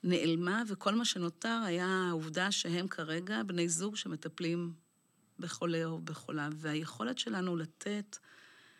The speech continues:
בתוך המסגרות של הטיפול שאנחנו, אה, מספקים, מקום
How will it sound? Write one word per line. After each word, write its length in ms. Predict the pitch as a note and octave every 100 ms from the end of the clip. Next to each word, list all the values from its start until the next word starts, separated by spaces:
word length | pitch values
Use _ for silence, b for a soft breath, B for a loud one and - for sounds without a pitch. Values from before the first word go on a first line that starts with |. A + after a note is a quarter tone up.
| B B B
בתוך 380 | - E3 G3+ G3+
המסגרות 540 | A3 G#3 - E3+ E3 E3+
של 100 | F3
הטיפול 380 | E3+ E3+ -
שאנחנו, 1000 | E3 F3 E3 - E3 D3+ D3+ D#3 D#3 D#3 -
אה, 200 | D#3+ D#3+
מספקים, 800 | D#3+ D#3 E3 - - F3+ E3 E3
מקום 580 | D#3 E3 - G#3+ G3 E3